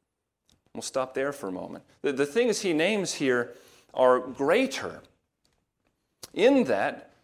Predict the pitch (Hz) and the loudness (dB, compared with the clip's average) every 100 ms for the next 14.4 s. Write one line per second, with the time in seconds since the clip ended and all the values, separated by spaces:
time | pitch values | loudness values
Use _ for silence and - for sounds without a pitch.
0 | - 147 160 151 - 120 135 131 170 180 | -8 -4 -2 -2 2 2 2 4 6 6
1 | 175 165 - 123 120 214 262 269 110 85 | 4 -2 -12 -14 -6 -2 -2 -2 -6 -6
2 | - _ _ _ _ _ _ - 175 170 | -16 _ _ _ _ _ _ 2 6 8
3 | 165 - - 131 165 262 262 226 - 139 | 6 -2 -12 -4 2 2 2 0 2 0
4 | 117 123 - 185 185 156 - 220 254 254 | 2 0 -2 0 2 0 0 0 2 2
5 | 156 156 240 185 147 139 170 175 170 160 | 2 2 4 4 0 0 -2 0 4 4
6 | 147 120 - 247 240 95 117 - _ _ | 4 0 -4 -4 -4 -6 -10 -16 _ _
7 | _ _ _ _ _ - 175 208 208 202 | _ _ _ _ _ -4 0 4 4 6
8 | 262 269 - - 147 180 165 190 180 - | 4 4 -2 -8 -2 0 4 2 2 0
9 | 202 196 147 202 214 202 165 220 214 208 | 2 2 2 4 6 4 2 2 2 2
10 | 240 - 254 165 120 110 107 110 95 104 | 0 -2 -4 -4 -2 -4 -2 -4 -6 -8
11 | 92 - 98 - _ _ _ _ _ _ | -8 -8 -10 -12 _ _ _ _ _ _
12 | _ _ _ _ _ _ _ _ _ _ | _ _ _ _ _ _ _ _ _ _
13 | _ - 131 165 233 247 147 147 - - | _ -14 -4 0 4 4 4 0 -6 -6
14 | 196 175 127 165 | -2 -2 -2 -4